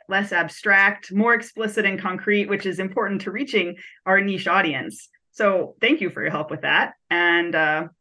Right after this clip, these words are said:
maybe we can get some of those ideas out there for our listeners today, starting with the topic that we have chosen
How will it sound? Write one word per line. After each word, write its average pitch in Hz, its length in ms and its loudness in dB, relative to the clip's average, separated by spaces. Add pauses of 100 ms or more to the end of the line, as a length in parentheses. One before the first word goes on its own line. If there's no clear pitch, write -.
(100)
maybe 180 260 -8
we 190 100 -4
can 190 160 -6
get 185 180 0
some 180 120 -8
of 175 60 -6
those 175 160 -4
ideas 170 360 -2
out 165 180 -2
there 165 120 -4
for 160 160 -6
our 151 160 -4
listeners 151 580 -6
today, 170 640 -6 (880)
starting 247 520 0
with 190 120 -6
the 185 80 -6
topic 170 480 -4
that 156 100 -6
we 156 120 -4
have 151 100 -8
chosen 196 720 -6